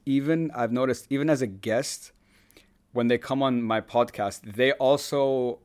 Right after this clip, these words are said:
want to do a good job, exactly like you said. And that is something that I never thought of. As the host, you know, we're responsible for managing the conversation and the questions and so on. But it was very interesting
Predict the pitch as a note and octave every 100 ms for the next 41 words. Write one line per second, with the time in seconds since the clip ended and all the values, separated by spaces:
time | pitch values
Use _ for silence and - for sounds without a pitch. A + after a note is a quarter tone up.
0 | _ - G#2+ A#2+ B2 A#2 A#2+ A#2 G2+ A2+
1 | G2 A2 G2 G2+ G#2 A2+ - A2 G#2+ A2+
2 | G#2 A#2+ G#2+ A#2+ B2+ E3 F#3 D#3+ F3+ E3+
3 | F3+ D#3 C#3+ B2+ B2+ C#3 C3 - B2 G2+
4 | G2+ B2 A#2+ A2+ C3+ C3 B2 A#2+ A#2+ G#2
5 | B2 B2 - A#2 - A2+ - G#2 G#2+ A2
6 | G#2+ G#2 G#2 G#2 G2+ G#2 G2+ F#2+ F#2 F#2+
7 | - A#2 - G#2 F#2+ G2 - G#2+ G#2 G2+
8 | G#2+ G#2 A2+ A2+ D3+ D#3 C#3+ - C#3+ C3